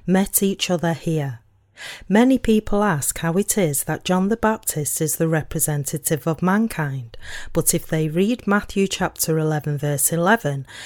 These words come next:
they would see that Jesus personally witnessed that there was no one born of women greater than John the Baptist. The representative of mankind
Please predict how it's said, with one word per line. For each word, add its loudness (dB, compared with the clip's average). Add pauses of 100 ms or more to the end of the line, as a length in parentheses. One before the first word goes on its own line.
(140)
they 4
would 0
see 2
that -4
Jesus 0
personally 4
witnessed 0 (260)
that 0
there 0
was -2
no 4
one 0
born 6
of 0
women 0 (300)
greater 2
than 2
John 4
the 0
Baptist. -2 (680)
The 0
representative 2
of -4
mankind 2